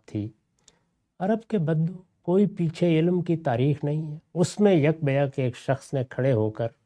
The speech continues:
ये हिकमत उनके सामने पेश कर दी। होना तो ये चाहिए था कि लपकते,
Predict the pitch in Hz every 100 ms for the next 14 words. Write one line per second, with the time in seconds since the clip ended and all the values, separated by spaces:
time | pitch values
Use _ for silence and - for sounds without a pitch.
0 | - 156 139 110 107 151 151 131 123 120
1 | 107 120 123 127 123 123 123 - 127 120
2 | 135 127 - _ - - _ _ _ _
3 | _ _ 131 151 170 151 139 139 135 127
4 | 175 175 160 170 156 104 117 185 185 -